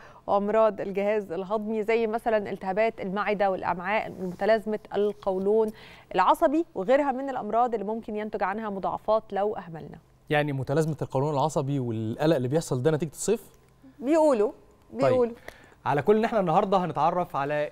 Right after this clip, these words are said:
Speaker 2: إيه اللي المفروض نمشي عليه لتجنب أي مشكلات صحية خاصة بالمعدة في فصل الصيف. كل هذه التفاصيل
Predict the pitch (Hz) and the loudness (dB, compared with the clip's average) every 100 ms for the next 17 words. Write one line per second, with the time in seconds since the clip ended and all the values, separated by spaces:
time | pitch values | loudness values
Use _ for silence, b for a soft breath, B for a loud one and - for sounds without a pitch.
0 | - 190 208 180 156 143 - 180 139 165 | -6 -2 -2 -2 -4 -6 -4 -4 -2 -2
1 | 170 170 120 139 139 131 135 147 - 160 | -2 -2 -2 -2 -2 -4 -2 -2 0 0
2 | 165 135 127 123 117 - 135 151 - 131 | 0 -2 -6 -6 -8 -4 -2 -2 -4 -12
3 | - 147 160 139 147 151 - 123 110 131 | -4 0 0 0 -2 -4 -4 -4 -2 0
4 | 151 139 139 139 - 127 123 127 120 - | 0 0 -2 -4 -6 -6 -4 -4 -4 -4
5 | 151 131 - 156 185 - - - - 151 | -6 -6 -6 0 0 0 -14 -16 -6 -2
6 | 147 127 117 151 - 147 120 - 190 | 0 -2 -2 -4 -4 -8 -4 0 0